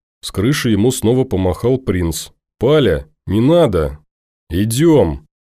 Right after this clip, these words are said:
Проводник с трудом выбрался из окопа, закинул на плечо свой автомат и отправился к посёлку,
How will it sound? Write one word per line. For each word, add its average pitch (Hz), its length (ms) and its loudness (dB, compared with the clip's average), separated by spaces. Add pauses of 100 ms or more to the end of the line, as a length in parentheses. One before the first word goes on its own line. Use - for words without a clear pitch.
(120)
Проводник 107 480 2
с - 60 -10
трудом 107 480 0
выбрался 120 560 0
из 104 320 -4
окопа, 90 640 -4 (280)
закинул 123 580 0
на 117 100 0
плечо 98 360 -4
свой 110 300 0
автомат 113 540 -2 (100)
и 104 60 -4
отправился 123 680 -2
к - 100 -8
посёлку, 82 800 -2